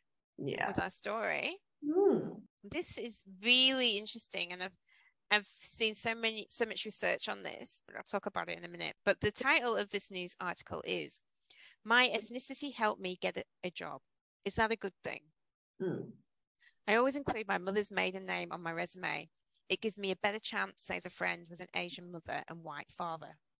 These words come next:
Speaker 1: Hmm.
Speaker 2: "Diversity is on trend.
Speaker 1: Hmm.
Speaker 2: I've seen my manager ignore applications with European names."
Speaker 1: Hmm.
Speaker 2: That's not, not a fair go, is it? Getting a leg up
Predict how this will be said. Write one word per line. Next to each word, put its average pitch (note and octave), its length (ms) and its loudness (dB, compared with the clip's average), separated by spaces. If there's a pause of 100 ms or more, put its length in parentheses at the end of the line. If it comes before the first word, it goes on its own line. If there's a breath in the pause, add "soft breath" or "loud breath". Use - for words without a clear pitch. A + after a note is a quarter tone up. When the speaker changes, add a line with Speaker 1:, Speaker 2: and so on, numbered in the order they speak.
(160)
Speaker 1:
Hmm. - 340 -6 (180)
Speaker 2:
"Diversity G#3 920 2 (460)
is G3+ 140 2
on F3+ 240 2
trend. F3 520 -4 (520)
Speaker 1:
Hmm. G3+ 220 2
Speaker 2:
I've G3+ 140 6
seen B3 280 0
my C4 160 2
manager G3+ 400 0
ignore G3+ 540 0 (100)
applications F#3+ 800 -6
with E3+ 120 -16
European E3+ 560 -10
names." D#3 580 -14 (260)
Speaker 1:
Hmm. A3 240 0 (400)
Speaker 2:
That's - 240 2
not, A#3+ 200 -4 (100)
not A3 240 6
a G#3+ 60 6
fair F#3 320 -2
go, F3+ 260 2
is F3+ 180 -6
it? - 180 -6 (920)
Getting C4 280 6
a C#4 80 2
leg B3 240 6
up F3+ 240 2